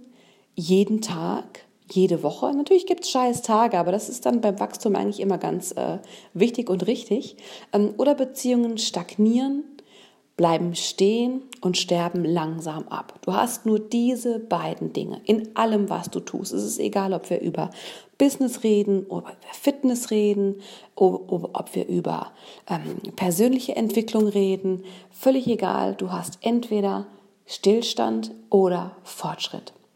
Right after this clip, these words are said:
Wachstum. Und das Geheimnis von Paaren, die sich nach zwanzig und dreißig Jahren noch füreinander begeistern, ist genau das.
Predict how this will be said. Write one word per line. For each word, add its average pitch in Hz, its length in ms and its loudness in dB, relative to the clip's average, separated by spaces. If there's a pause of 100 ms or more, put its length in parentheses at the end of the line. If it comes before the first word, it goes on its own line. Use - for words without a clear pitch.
(180)
Wachstum. - 520 -10 (760)
Und 220 160 2 (280)
das 214 200 -4
Geheimnis 233 800 0 (240)
von 180 360 -2
Paaren, 208 640 -2 (240)
die 196 80 2
sich 180 180 -2
nach 175 180 -4
zwanzig 277 520 -4
und 220 60 -2
dreißig 254 420 -4
Jahren 262 160 -4
noch 226 100 -8
füreinander 208 420 0
begeistern, 208 640 -4
ist 185 160 -8
genau 185 280 -4
das. 190 360 -4